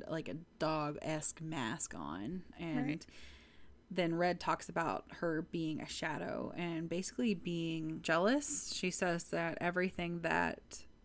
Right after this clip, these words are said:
Speaker 1: they have been through on the surface has happened to them, their shadows as well.
Speaker 2: But it's always, like, a creepy turned around version.
Speaker 1: It's not, like, uh, the same, like, she mentions when she gave birth on the surface
Speaker 2: Mm-hmm.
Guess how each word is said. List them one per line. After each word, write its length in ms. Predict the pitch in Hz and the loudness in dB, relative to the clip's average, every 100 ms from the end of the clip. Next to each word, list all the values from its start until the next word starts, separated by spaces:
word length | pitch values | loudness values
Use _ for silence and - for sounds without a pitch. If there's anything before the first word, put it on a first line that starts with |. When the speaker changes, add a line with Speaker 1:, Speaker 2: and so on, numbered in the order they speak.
| - | -8
Speaker 1:
they 200 | - 160 | 0 0
have 200 | 170 170 | 2 -2
been 220 | 160 160 | -2 -2
through 320 | 151 170 160 | -2 -2 -2
on 200 | - 160 | 0 -2
the 80 | 160 | 0
surface 580 | 160 160 160 165 175 180 | -2 0 0 2 0 2
has 160 | 180 - | 0 2
happened 360 | 160 - 165 | 0 0 -4
to 100 | - | -4
them, 420 | 165 160 160 156 156 - - - - - - - | -6 -4 -4 -4 -6 -12 -18 -20 -20 -18 -12 -2
their 160 | 165 | 0
shadows 520 | 151 165 151 160 165 | 0 2 2 2 0
as 160 | 165 160 | -2 -2
well. 440 | 160 156 151 202 240 - - - - - 254 | 2 4 4 4 0 -8 -18 -16 -14 -10 -2
Speaker 2:
But 120 | 247 | 0
it's 140 | 233 247 | 2 4
always, 260 | 233 240 | 4 4
like, 160 | 240 226 | 4 0
a 260 | 214 180 - - - - - | -2 -2 -6 -12 -18 -20 -12
creepy 800 | - - 240 226 226 202 190 180 - - | -10 0 0 2 0 -2 -2 -6 -10 -12
turned 360 | - - 226 208 | -6 -2 0 0
around 800 | 180 175 180 180 175 170 - - - | -2 -2 -2 -2 -4 -6 -8 -10 -6
version. 380 | 175 160 202 214 | -2 0 6 6
Speaker 1:
It's 200 | - 226 | 8 6
not, 340 | 202 190 - | 8 8 6
like, 600 | 180 170 165 165 170 - - - | 4 4 4 4 0 -14 -8 2
uh, 320 | 175 165 156 | 4 6 4
the 160 | 165 170 | 4 2
same, 440 | - 170 165 160 | 4 4 4 4
like, 200 | 175 175 | 4 4
she 180 | - 214 | 6 6
mentions 400 | 180 180 175 170 | 6 4 2 0
when 160 | 165 | 2
she 220 | 175 - 165 | 2 0 0
gave 320 | 160 160 151 | 2 0 2
birth 260 | 156 156 | 2 2
on 80 | 165 | 2
the 60 | 156 | 2
surface 800 | 151 151 151 - 80 165 - - | 2 2 0 0 0 0 0 4
Speaker 2:
Mm-hmm. 320 | 247 220 214 | 4 4 2